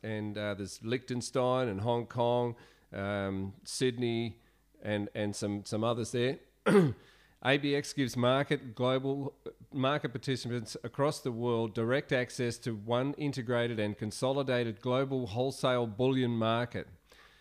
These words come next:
We have enhanced market efficiency, introduced inclusiveness and ac-, accessibility,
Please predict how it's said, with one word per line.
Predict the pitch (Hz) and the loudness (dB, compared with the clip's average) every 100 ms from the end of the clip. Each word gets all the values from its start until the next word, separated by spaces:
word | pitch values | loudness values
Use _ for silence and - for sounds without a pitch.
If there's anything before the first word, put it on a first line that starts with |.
| _ _ - | _ _ -4
We | 117 | 2
have | 123 123 | 2 2
enhanced | 120 113 135 139 135 131 | 2 2 2 2 -2 -2
market | 127 131 131 - 104 _ | 0 0 -4 -10 -14 _
efficiency, | - - 143 135 135 120 143 139 - | -10 -6 -4 -2 -4 -2 -4 -4 -4
introduced | 143 143 135 120 127 120 - | -2 -2 -4 -4 -2 -4 -6
inclusiveness | 101 - 135 123 120 123 123 | -6 -2 -2 -2 -4 -4 -4
and | 117 113 | -2 -2
ac-, | - - | -4 -8
accessibility, | 127 110 - 156 - 107 113 110 107 110 | -8 -8 -4 -4 -4 -2 0 0 -2 -4